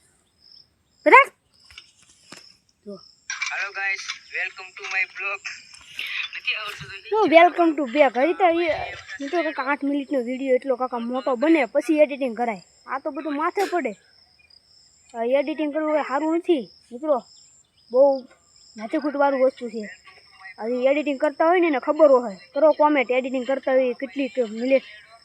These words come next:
Speaker 1: કેટલો ટાઇમ વયો જાય, ખાલી કોમેન્ટ કરી દો વીડિયોમાં. એડિટિંગ જ સાચું છે ખાલી.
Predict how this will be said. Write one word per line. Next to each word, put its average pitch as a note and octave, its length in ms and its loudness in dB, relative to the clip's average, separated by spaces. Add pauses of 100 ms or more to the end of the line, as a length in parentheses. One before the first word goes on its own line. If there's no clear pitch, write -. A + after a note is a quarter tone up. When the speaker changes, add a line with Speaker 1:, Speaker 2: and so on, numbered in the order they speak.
(140)
Speaker 1:
કેટલો C4+ 240 4
ટાઇમ C4+ 300 2
વયો C4 220 4
જાય, A#3 120 0
ખાલી A#3 180 -6
કોમેન્ટ C4+ 320 -2
કરી D4 160 4
દો C4+ 160 6
વીડિયોમાં. B3 480 0 (1400)
એડિટિંગ C#4 440 -2
જ C4 60 2
સાચું C4 320 -6
છે C4 120 0
ખાલી. A#3+ 420 -4